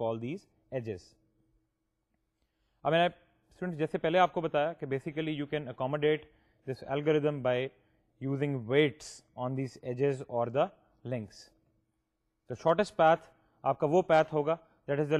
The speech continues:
lowest total weight۔ اب سم ویٹس کا آپ کریں گے، اور شارٹیسٹ پاتھ might not necessarily be the path with the fewest edges or the path with the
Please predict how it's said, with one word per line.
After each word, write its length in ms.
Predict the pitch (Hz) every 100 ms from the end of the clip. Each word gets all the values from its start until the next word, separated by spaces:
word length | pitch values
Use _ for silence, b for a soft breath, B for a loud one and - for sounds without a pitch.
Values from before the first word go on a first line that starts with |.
| 147
lowest 420 | 165 175 - 151
total 240 | 139 170 220 _ -
weight۔ 320 | 120 107 - - _ _ _ _ _ _ _ _
اب 100 | 120 - -
سم 260 | 170 180 170 _ _
ویٹس 340 | 120 143 151 -
کا 100 | 156
آپ 140 | 147
کریں 220 | 131 143
گے، 100 | 160 123 _ _ _ _ _
اور 220 | 135 139 135
شارٹیسٹ 440 | - 160 160 196
پاتھ 280 | - 165 170 - _ _ _ 131
might 340 | 135 147 147
not 320 | 151 180 147 143
necessarily 640 | 151 180 170 156 151 151 147 b b b 120
be 240 | 151 156
the 160 | 139 131 -
path 340 | 135 143 -
with 140 | 135 123
the 100 | 165 214 _ _ _ -
fewest 420 | 170 180 - -
edges 340 | 151 147 175 160
or 120 | 143 135
the 120 | 139 -
path 360 | 139 139 - 131
with 120 | 127
the 100 | 143